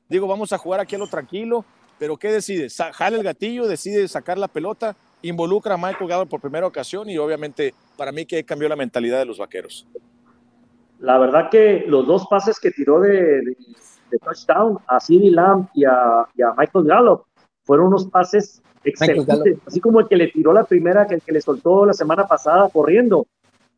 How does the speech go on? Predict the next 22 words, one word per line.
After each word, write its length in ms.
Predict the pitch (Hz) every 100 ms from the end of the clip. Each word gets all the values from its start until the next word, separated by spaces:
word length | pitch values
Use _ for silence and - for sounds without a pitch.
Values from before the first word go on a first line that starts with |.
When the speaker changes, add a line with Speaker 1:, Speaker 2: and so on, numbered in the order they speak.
| -
Speaker 2:
Exactamente 840 | 147 233 269 - 302 269 285 302 302
corriendo, 520 | 220 185 214 196 190
ni 160 | 202
siquiera, 640 | - 196 - 262 311 311 - _ _ _ _ _ _ _ _
ni 280 | 196 190 202
muy 180 | 208 302
adelante 480 | 302 262 302 302 302
ni 140 | 247
muy 160 | 220 247
atrás. 340 | 240 185 165
Speaker 1:
No. 60 | 143
Speaker 2:
Exactamente 640 | 170 _ - 311 339 349
corriendo 400 | 226 208 294 311
se 160 | - 226
los 160 | 196 -
puso 240 | 220 269
los 160 | 226 180
números 480 | 220 233 196 156
a 60 | 156
los 100 | 151
dos 140 | 175
jugadores. 520 | 190 175 139 127 -